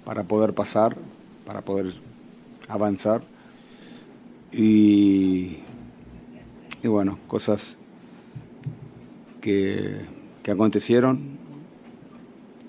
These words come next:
eh, hicieron que no,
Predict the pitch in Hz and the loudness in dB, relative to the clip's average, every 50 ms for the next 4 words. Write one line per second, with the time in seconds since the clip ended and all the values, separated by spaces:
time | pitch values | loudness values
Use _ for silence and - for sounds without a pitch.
0 | - - - - - - - - - - - - - - - - - - - - | -20 -20 -20 -20 -18 -16 -14 -12 -12 -12 -12 -12 -12 -14 -14 -14 -16 -16 -18 -18
1 | - - - - - - - - - - - - - - - - - 104 92 - | -20 -20 -20 -20 -20 -20 -20 -20 -20 -20 -20 -20 -20 -20 -14 -8 -6 -4 0 2
2 | 107 101 101 95 - 101 92 95 98 98 95 92 90 90 87 | 2 2 2 2 0 0 0 0 0 0 0 -2 -2 -4 -8